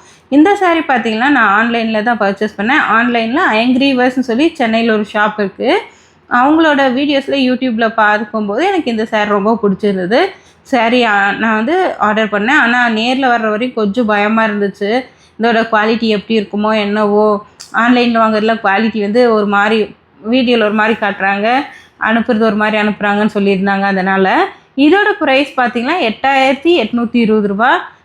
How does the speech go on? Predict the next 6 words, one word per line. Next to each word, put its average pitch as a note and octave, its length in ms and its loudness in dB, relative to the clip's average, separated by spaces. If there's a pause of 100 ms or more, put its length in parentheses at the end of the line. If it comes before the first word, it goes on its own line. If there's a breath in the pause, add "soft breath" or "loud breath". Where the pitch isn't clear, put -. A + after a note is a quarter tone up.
நல்ல C4+ 460 2
ஒர்த்துனே B3+ 280 -2
சொல்லலாம். B3+ 560 0
சூப்பரான C4+ 680 0
குவாலிட்டியில A3+ 500 0
கொடுத்துருக்காங்க. G#3 640 -2